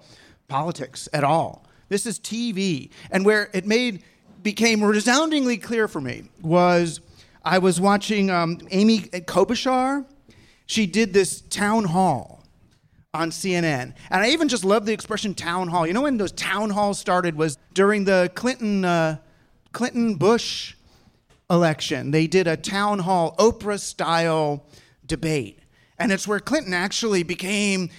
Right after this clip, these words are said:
Clinton. He did this thing where he crossed the fourth wall and he said, "I feel your pain." And he did this whole thing. So I was watching, uh, uh, C N N's town hall, right? Which is not town hall. It's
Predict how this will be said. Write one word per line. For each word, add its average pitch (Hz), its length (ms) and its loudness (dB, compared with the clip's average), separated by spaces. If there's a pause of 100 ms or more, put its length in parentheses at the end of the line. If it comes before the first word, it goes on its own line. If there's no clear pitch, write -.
(160)
Clinton. 226 340 -2
He 165 140 -4
did 190 160 0
this 185 180 -6
thing 220 160 -4
where 196 80 -6
he 156 80 -8
crossed 175 400 -10
the 175 80 -10
fourth 175 320 -8
wall 170 280 -2
and 175 60 -4
he 160 80 -8
said, 151 140 -14
"I 160 40 -14
feel 170 160 -10
your 160 120 -8
pain." 170 580 -6 (300)
And 180 120 0
he 185 80 0
did 196 160 2
this 185 180 -2
whole 208 360 4
thing. 202 460 -2 (320)
So - 200 0
I 240 140 -2
was 254 180 -4
watching, 277 540 -2
uh, 262 40 -2
uh, 214 520 0 (240)
C 262 300 -2
N 269 120 0
N's 190 360 -2
town 180 420 -2
hall, 156 640 -2
right? 196 180 -2
Which 214 160 -6
is 226 80 -4
not 240 160 0
town 254 220 0
hall. 240 240 2
It's - 160 -6